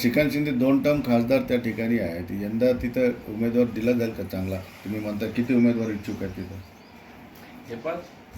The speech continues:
Speaker 2: बेस शिवसेनेचं काम आहे तिथं. शिवसेना एक संघटनात्मक ढाचा शिवसेनेत असतो, तो कल्याण मतदारसंघात सुद्धा जसाच्या तसा आहे. सत्ता आणि संपत्तीच्या बळावर याला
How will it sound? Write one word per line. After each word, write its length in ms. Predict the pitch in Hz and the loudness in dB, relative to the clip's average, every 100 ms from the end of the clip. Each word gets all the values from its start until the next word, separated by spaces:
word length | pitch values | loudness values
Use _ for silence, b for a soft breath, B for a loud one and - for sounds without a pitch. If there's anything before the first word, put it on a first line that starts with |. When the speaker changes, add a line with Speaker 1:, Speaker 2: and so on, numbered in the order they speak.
| 98 101 | -14 -6
Speaker 2:
बेस 340 | 147 175 - | -4 -4 -8
शिवसेनेचं 500 | 131 123 135 135 127 | -10 -10 -8 -8 -8
काम 340 | 113 98 98 90 | -10 -10 -10 -10
आहे 40 | |
तिथं. 320 | 87 90 117 117 - - - | -12 -14 -14 -16 -20 -20 -20
शिवसेना 460 | - 95 117 120 | -20 -16 -14 -14
एक 200 | - - | -14 -14
संघटनात्मक 680 | 101 101 110 120 117 117 131 | -14 -12 -12 -12 -12 -10 -12
ढाचा 420 | - - - 123 | -12 -14 -12 -8
शिवसेनेत 560 | 123 113 101 107 113 120 | -8 -10 -14 -14 -12 -12
असतो, 220 | 117 - - - - - - - - - - | -14 -14 -18 -18 -20 -20 -20 -20 -20 -20 -20
तो 200 | - - | -12 -8
कल्याण 260 | 107 113 | -6 -6
मतदारसंघात 680 | 110 98 110 107 107 104 107 | -6 -6 -6 -6 -6 -8 -8
सुद्धा 320 | - 113 123 | -10 -12 -10
जसाच्या 560 | 135 98 - 101 - 104 - | -10 -10 -10 -10 -8 -10 -8
तसा 240 | 101 - | -12 -8
आहे. 460 | 117 113 - - - - - - - - - - - | -8 -8 -10 -18 -20 -18 -18 -18 -16 -14 -14 -12 -8
सत्ता 260 | - - | -6 -4
आणि 140 | 127 127 | -4 -4
संपत्तीच्या 640 | 120 110 120 123 117 127 | -8 -6 -8 -8 -8 -8
बळावर 460 | 117 113 117 120 | -6 -4 -2 -2
याला 380 | 117 113 117 113 | -6 -4 -4 -6